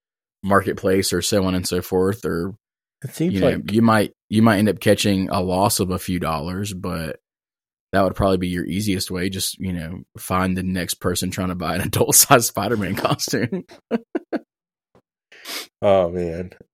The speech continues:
Speaker 2: Or, I mean, it's adult size. Will it fit you?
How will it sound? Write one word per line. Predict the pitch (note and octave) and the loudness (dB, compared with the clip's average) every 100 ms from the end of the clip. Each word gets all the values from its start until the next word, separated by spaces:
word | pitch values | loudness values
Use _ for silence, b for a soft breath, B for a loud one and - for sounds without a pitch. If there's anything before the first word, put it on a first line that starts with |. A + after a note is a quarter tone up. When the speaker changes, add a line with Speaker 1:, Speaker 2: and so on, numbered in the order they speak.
| _ | _
Speaker 2:
Or, | - C3+ E3 C#3 C#3+ - _ _ _ _ _ _ _ _ _ - | 0 2 4 2 -2 -8 _ _ _ _ _ _ _ _ _ 0
I | A2 | 2
mean, | A#2+ A#2 A#2 | 2 0 -2
it's | A#2 | -2
adult | G#2 A#2 - | 2 2 0
size. | - G2 G#2 A#2+ - | -2 -2 -2 -4 -4
Will | G2+ G2+ | -4 -4
it | - | -2
fit | - | -4
you? | - F2+ C3 | -4 -6 -6